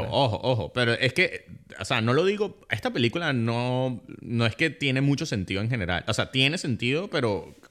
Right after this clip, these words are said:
Speaker 2: funciona a raíz de esta
Speaker 1: Sí, pero,
Speaker 2: simbología.
Speaker 1: pero lo
Speaker 2: Y
Speaker 1: que
Speaker 2: mi,
Speaker 1: propones
Speaker 2: y mi
Speaker 1: es muy
Speaker 2: punto es el
Speaker 1: específico.
Speaker 2: siguiente. No, no, pero no es muy... Espe-, o sea, yo no sé. O sea, mi punto es como que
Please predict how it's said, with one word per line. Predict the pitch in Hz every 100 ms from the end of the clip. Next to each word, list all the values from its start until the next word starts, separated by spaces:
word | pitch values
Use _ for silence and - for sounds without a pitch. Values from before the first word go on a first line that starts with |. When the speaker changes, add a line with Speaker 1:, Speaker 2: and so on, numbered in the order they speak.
| -
Speaker 2:
funciona | - 117 120 110 160
a |
raíz | 135 98
de | 101
esta | -
Speaker 1:
Sí, | - 175
pero, | 110 95
Speaker 2:
simbología. | 110 98 - -
Speaker 1:
pero | 139
lo | 139
Speaker 2:
Y |
Speaker 1:
que | 139
Speaker 2:
mi, | 143
Speaker 1:
propones | 127 127 139
Speaker 2:
y | 156
mi |
Speaker 1:
es | 170
muy | 180
Speaker 2:
punto | 180
es | 240
el |
Speaker 1:
específico. | 165 143 160 95
Speaker 2:
siguiente. | 104 - _ _ _ _ _ -
No, | 131 233
no, | 247
pero | 160 156
no | 156
es | 160
muy... | 202
Espe-, | 226 180 -
o |
sea, | 120 135
yo | 135
no |
sé. | 156 175 120 -
O |
sea, | -
mi | 127
punto | 117 180 160 139
es | 135 147
como | - 151 143
que | 135 117